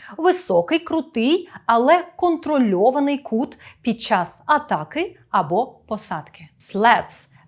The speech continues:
передкрилки. Їх ще називають leading edge devices.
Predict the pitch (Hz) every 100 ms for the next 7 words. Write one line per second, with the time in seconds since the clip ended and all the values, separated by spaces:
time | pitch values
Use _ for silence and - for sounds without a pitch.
0 | - 196 240 233 226 - 247 302 320 -
1 | 170 - - - 202 285 440 370 269 220
2 | 214 262 262 254 208 220 285 247 294 277
3 | - 220 196 165 196 202 208 208 196 156